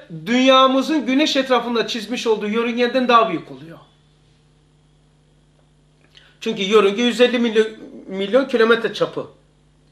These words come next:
Dünyamızın güneşe olan uzaklığı yarı çaptır. Böyle. Yüz elli milyon kilometre. Ondan büyük oluyor.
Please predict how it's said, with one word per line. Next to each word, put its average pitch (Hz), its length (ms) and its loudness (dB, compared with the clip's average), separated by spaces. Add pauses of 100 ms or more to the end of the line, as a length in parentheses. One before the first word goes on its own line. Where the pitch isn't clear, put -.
(380)
Dünyamızın 202 560 0
güneşe 208 320 -2
olan 180 300 0
uzaklığı 170 640 -2 (420)
yarı 185 240 4
çaptır. 202 560 -6 (580)
Böyle. 147 440 -10 (360)
Yüz 208 200 -4
elli 247 180 2
milyon 233 280 2
kilometre. 170 380 -6
Ondan 269 320 4
büyük 294 240 0
oluyor. 156 280 -2